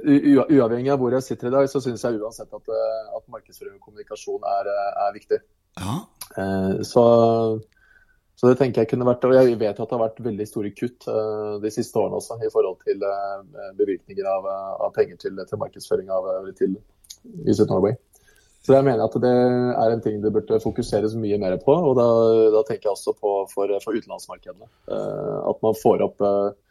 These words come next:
Speaker 1: øynene for enda flere turister inn til Norge,
Speaker 2: Ja.
Speaker 1: eh, i årene som kommer.
Speaker 2: Altså kanalisert da gjennom Innovasjon Norge, tenker du på? Som jo er de som forvalter utlandet, mer enn noen andre her i landet.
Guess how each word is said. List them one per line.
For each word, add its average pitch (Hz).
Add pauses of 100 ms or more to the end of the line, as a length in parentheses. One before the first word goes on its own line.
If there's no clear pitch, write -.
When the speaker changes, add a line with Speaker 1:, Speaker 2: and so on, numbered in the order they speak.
(280)
Speaker 1:
øynene 107
for 120
enda 110
flere 101 (140)
turister -
inn 101
til 101
Norge, 107 (340)
Speaker 2:
Ja. 107 (360)
Speaker 1:
eh, 104
i 117
årene 95
som 107
kommer. 95 (720)
Speaker 2:
Altså 123
kanalisert 107
da 90
gjennom 90
Innovasjon 90
Norge, 87
tenker 113
du -
på? 175 (540)
Som -
jo 104
er 107
de 95
som 104
forvalter 95 (800)
utlandet, 110
mer 123
enn 113
noen 117
andre 107
her 139
i 120
landet. 123